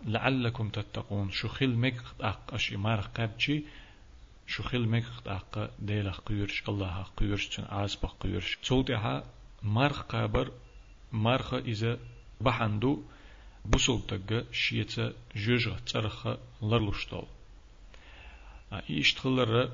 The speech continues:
вайн девза Дела элчна алейхиссалату вассалам аьлла долчохь даша. قال رسول الله صلى الله عليه وسلم:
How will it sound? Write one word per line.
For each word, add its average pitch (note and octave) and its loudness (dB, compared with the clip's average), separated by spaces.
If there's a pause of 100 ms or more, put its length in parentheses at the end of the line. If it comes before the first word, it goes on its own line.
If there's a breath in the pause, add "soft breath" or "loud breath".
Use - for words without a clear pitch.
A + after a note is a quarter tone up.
вайн A2 2
девза A#2+ 2 (120)
Дела A2+ 4
элчна A2 0
алейхиссалату G2 0
вассалам G2+ 0
аьлла A2 2
долчохь G2 -4
даша. F#2+ 2 (160)
قال A#2 8
رسول G#2+ 2
الله G#2 0
صلى G2+ 0
الله G2 0
عليه F#2+ -2
وسلم: G#2+ 2